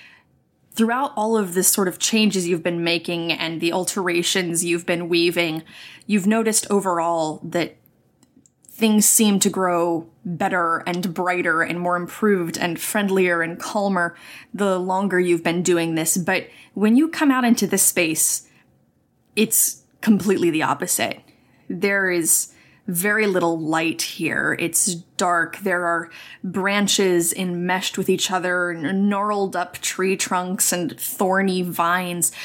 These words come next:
that don't even really seem to make sense from the forest that they're in. But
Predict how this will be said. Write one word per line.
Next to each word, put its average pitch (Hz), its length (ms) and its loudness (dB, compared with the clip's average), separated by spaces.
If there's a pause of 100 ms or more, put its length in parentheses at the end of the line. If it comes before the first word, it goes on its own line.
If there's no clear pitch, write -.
(120)
that - 260 -4
don't 220 180 4
even 196 200 2
really 180 180 4
seem 180 300 0
to 180 80 -4
make 170 220 -2
sense 165 380 -2
from 180 180 -2
the 160 60 -6
forest 165 500 -6
that 156 100 -12
they're 175 320 -4
in. 156 360 0 (1040)
But 190 480 -2